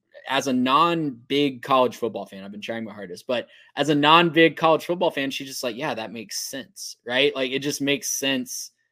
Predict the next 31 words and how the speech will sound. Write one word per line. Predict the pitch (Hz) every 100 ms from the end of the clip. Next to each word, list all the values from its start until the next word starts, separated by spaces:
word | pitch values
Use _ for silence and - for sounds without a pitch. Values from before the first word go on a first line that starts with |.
| _ _
to | -
expand | 127 - 131 131
that | 123 110
access. | 113 123 - 113 104 -
And | - 120 120 117 117 _ _ _ _ -
it's | 139
just | 185 175
always | 180 202
struck | - 190
me | 190 156
as | 110
odd, | 120 123 127 120 110 -
the | 120 123 120 117 113 -
elitist | 120 117 120 123 120 -
mindset | 117 107 113 107 113 110
of | 107
the | 107
college | - 110 110 -
football | 113 101
national | 104 104 -
championship, | 101 101 98 98 95 90
that | 110
it's | 113
just | - 123 -
somehow | 127 127 131
more | 120 110 113 120 120 117 113 107 101 _ _ _ _ _ _ _
prestigious | 131 - - 120 113 104 98 - - -
than | 117 117
the | 113
other | 110 101
sports. | 95 - 107 87 69 - -